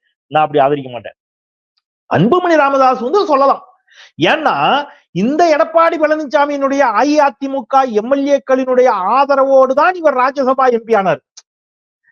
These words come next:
இவங்க ஆதரவோடு ராஜ்யசபாக்கு எம் பி ஆயிட்டு எடப்பாடி பழனிசாமி பார்த்து என்ன கேக்குறாரு? ஆமா, அந்த வார்த்தையை நான் சொல்ல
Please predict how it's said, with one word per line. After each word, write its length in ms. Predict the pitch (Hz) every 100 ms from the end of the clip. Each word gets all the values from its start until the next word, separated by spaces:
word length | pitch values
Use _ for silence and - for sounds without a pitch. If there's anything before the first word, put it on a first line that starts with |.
| _ _ _ -
இவங்க 440 | 156 247 302 302 285
ஆதரவோடு 520 | 269 311 302 311 349
ராஜ்யசபாக்கு 600 | 311 277 302 277 277 262
எம் 220 | 220 214 226
பி 100 | 254
ஆயிட்டு 380 | 196 139 151 156 165 165 - _ _
எடப்பாடி 380 | 196 277 302 285
பழனிசாமி 400 | 262 247 240 233
பார்த்து 220 | 220 247 226
என்ன 100 | 254
கேக்குறாரு? 420 | 247 240 254 330 330 - _ _ _ _
ஆமா, 280 | 120 123 117 104 _
அந்த 160 | 139 156
வார்த்தையை 300 | 170 196 214
நான் 180 | 180 -
சொல்ல 400 | 170 190 262